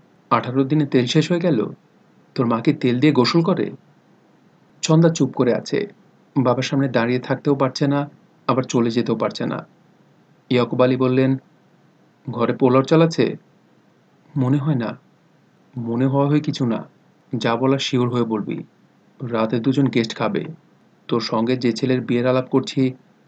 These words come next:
তার বড় মামা আর মেজো মামা সন্ধ্যার পর আসবেন। পছন্দ হলে সম্ভাবনা আছে যে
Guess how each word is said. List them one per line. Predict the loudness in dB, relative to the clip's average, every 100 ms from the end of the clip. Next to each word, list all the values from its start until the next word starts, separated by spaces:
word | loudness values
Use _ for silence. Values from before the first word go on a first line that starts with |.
| _
তার | -4 -2
বড় | 0 0
মামা | 2 0 0 0 -2
আর | -4
মেজো | -2 -2 0
মামা | 0 -2
সন্ধ্যার | -2 -4 -4
পর | -2 -2
আসবেন। | -2 -4 -6 -8 -10 _ _ _ _ _ _ -2
পছন্দ | 0 0 -4
হলে | 0 0 0
সম্ভাবনা | -2 -4 -2 0 0
আছে | 0 0
যে | 4 2